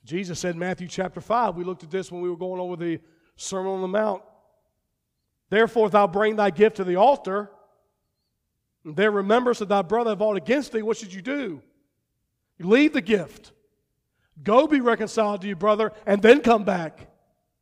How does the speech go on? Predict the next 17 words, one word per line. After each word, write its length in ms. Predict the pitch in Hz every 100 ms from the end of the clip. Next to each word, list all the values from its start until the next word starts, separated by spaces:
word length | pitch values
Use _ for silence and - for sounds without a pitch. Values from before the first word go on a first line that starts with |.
| _ _ _ _ _ _ _ _ _ _ _ _ _ _ _ _ _ _ _ _ _ _ _ _ 175
That's 160 | 185
part 220 | - 208
of 80 | 180
confronting 520 | 170 143 - 220 175
the 80 | 151
sin. 400 | - 294 220 127 - _ _ _ _ _ _ _ _ _ _ _ _ _ _ _ _ _ _ -
And 100 | 170
all 180 | 202 190
this 360 | 277 254 -
is 100 | 202
to 80 | 196
help 200 | 196 202
keep 200 | 220 -
your 60 | 196
conscience 480 | 202 208 190 165 - _ _ _
clear 440 | - 320 294 156 - _ _ _ _ _ _ _ _ _ _ _ _ _ _ _
<coughs> 60 | _